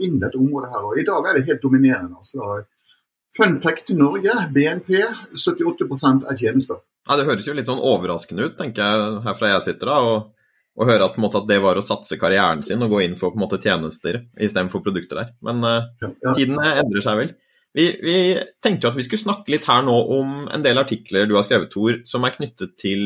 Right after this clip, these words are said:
Speaker 2: den pågående koronakrisen, og, og da knyttet mye da til covid og omstilling og innovasjon og kundelojalitet. Eh, vil du si litt om hva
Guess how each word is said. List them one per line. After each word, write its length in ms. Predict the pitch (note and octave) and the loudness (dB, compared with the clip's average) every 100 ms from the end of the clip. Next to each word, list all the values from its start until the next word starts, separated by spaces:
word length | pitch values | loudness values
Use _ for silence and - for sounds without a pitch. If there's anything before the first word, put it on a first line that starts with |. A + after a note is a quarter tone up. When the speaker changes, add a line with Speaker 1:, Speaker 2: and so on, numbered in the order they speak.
| G#2 | 0
Speaker 2:
den 100 | A#2+ | 0
pågående 380 | A2+ F2+ F#2 F#2 | -2 -2 -4 -2
koronakrisen, 840 | G#2 F2 E2+ F2 - F2 E2+ A3+ - _ _ _ _ - | -2 -2 -2 -2 0 -2 -2 -4 -4 _ _ _ _ 0
og, 340 | C3+ C#3 - | 4 2 0
og 60 | C#3 | 2
da 80 | C#3 C#3+ | 2 2
knyttet 320 | - - G#2+ | -4 -6 0
mye 220 | A#2 G2 | 2 4
da 140 | F#2+ F#2+ - | 2 0 2
til 420 | G#2 G2+ G2 G2 - | 4 4 0 -4 -2
covid 400 | A2+ C3+ D#3 A2+ | 2 2 2 2
og 140 | F2+ | 0
omstilling 480 | F#2 - F#2+ A2 B2+ C3 | -2 -4 0 0 0 0
og 80 | A2+ | 0
innovasjon 540 | A2+ A2+ - G#2+ C3 - | 0 -4 -4 -4 -4 0
og 240 | A2 A2+ A#2 | 0 0 -2
kundelojalitet. 960 | A#2+ F2+ E2+ E2 E2+ E2+ G#2 - - _ _ _ _ _ _ | -4 -2 2 2 2 0 -2 -2 -10 _ _ _ _ _ _
Eh, 140 | A2+ B2 | 0 2
vil 160 | D3+ G3+ | 2 0
du 60 | |
si 140 | - E3 | -2 -2
litt 240 | D3 - - | -2 -4 -4
om 480 | C#3 C#3 C#3+ C#3+ C#3+ - _ | 0 0 -2 -6 -10 -14 _
hva 140 | G#2+ | 0